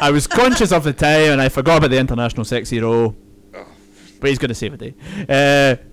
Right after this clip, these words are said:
Stephen, is a bit of, is a bit of a stupid question to ask who you think is gonna win this match.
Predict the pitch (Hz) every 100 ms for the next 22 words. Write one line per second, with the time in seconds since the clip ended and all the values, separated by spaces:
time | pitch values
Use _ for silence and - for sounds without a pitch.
0 | - - 277 269 190 185 214 269 - 254
1 | 247 202 185 170 233 233 - - 170 160
2 | 156 - - 156 151 156 151 151 135 139
3 | - 135 123 131 113 113 139 147 - 165
4 | - -